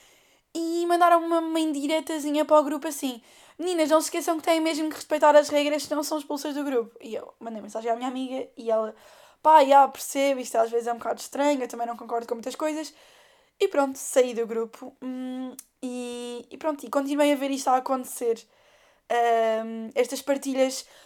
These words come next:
que nós muitas vezes, estas partilhas, estes comentários e tudo mais, que nós achamos que são genuínos e que depois afinal vai saber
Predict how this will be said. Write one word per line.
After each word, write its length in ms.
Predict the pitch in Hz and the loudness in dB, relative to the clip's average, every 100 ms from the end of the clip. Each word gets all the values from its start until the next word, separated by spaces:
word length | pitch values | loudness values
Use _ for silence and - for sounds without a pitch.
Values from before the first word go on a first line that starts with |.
| _ | _
que 80 | - | 2
nós 200 | 285 294 | 6 6
muitas 260 | 294 294 285 | 4 -4 0
vezes, 260 | 277 277 - | 0 0 -4
estas 200 | 269 262 | -6 -6
partilhas, 400 | 285 359 349 277 | 0 2 0 -2
estes 300 | 269 262 - | -6 -6 -12
comentários 540 | 247 247 277 277 247 | -10 2 6 6 4
e 80 | 240 | -6
tudo 160 | 240 247 | -4 0
mais, 300 | 247 254 - - _ _ _ - | 0 0 -12 -20 _ _ _ -2
que 80 | |
nós 240 | 277 302 294 | 8 8 8
achamos 480 | 302 339 285 240 - | 2 0 0 -2 -8
que 120 | - | -4
são 180 | 277 262 | 0 0
genuínos 760 | 254 247 247 247 277 320 - _ _ _ _ _ | -2 -6 -4 -2 -2 -2 -8 _ _ _ _ _
e 80 | 285 | -10
que 60 | |
depois 300 | - - 339 | -4 -2 0
afinal 680 | 370 - 370 349 269 247 - _ _ | -2 -2 0 4 4 2 -6 _ _
vai 280 | 277 285 349 | -8 -2 -2
saber 800 | 339 - 302 262 277 302 330 | -4 -4 -4 -4 -4 -2 -6